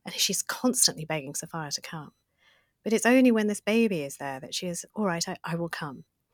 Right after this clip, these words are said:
And she goes to Penn in Buckinghamshire, and then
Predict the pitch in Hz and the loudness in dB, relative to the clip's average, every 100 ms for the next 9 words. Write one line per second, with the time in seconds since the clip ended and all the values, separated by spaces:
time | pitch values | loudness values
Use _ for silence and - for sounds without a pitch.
0 | - _ _ _ 208 196 226 247 269 254 | -20 _ _ _ 2 2 4 4 4 4
1 | - 190 185 139 139 - 180 160 160 160 | 0 -2 -2 -4 -8 -8 -6 -4 -6 -10
2 | 143 - 156 - 185 190 190 185 | -10 -8 -8 -6 -2 0 0 -2